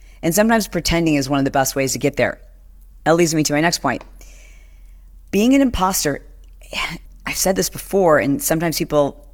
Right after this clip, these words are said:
take issue with the way that I explain it, but it works for me, so I'm gonna share it with you.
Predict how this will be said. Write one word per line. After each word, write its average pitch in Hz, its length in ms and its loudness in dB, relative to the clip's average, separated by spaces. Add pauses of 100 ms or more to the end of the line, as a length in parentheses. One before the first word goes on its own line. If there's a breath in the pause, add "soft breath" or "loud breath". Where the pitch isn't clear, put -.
(120)
take 151 240 -2
issue 165 240 0
with 135 180 -4
the 139 80 -2
way 139 200 2
that 135 100 2
I 127 120 4
explain 143 460 0
it, 120 100 -4
but - 200 -4 (360)
it 151 40 0
works 156 260 -2
for 127 100 -6
me, 120 120 -6
so - 140 -4
I'm 135 40 -2
gonna 131 80 -4
share 135 180 0
it 120 40 0
with 127 100 -6
you. 123 260 -6